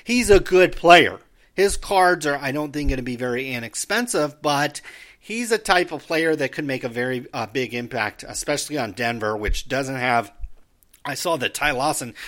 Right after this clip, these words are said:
got picked up for another D U I, so he obviously, and he missed a game.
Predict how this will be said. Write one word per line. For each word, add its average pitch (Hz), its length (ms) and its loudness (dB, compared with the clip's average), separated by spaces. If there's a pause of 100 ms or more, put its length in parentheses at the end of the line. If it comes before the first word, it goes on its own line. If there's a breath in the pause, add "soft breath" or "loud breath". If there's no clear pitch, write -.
(120 loud breath)
got 151 180 -2
picked 160 240 -4
up 131 160 0
for 131 100 -4
another 120 420 0
D 113 180 -8
U 113 160 -2
I, 113 180 4
so 120 180 -6
he 147 200 -4
obviously, 120 460 -6
and 131 200 -10
he 151 140 -8
missed 143 280 -4
a 135 60 -8
game. 120 320 -6